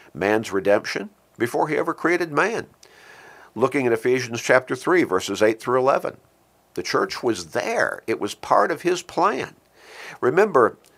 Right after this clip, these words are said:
as we read in First Corinthians chapter one and verse twenty-one, that God in his wisdom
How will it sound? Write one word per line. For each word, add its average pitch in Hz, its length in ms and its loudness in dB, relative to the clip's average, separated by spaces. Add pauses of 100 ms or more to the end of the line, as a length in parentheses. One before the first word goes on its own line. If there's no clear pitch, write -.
as 123 180 0
we 135 100 0
read 147 260 2
in 120 140 2
First 135 300 0
Corinthians 120 580 2
chapter 117 360 0
one 110 240 2
and 92 120 -4
verse 104 200 0
twenty-one, 113 680 0 (580)
that 117 340 4 (1200)
God 139 400 8
in 117 200 -2
his 151 340 -2
wisdom 113 680 0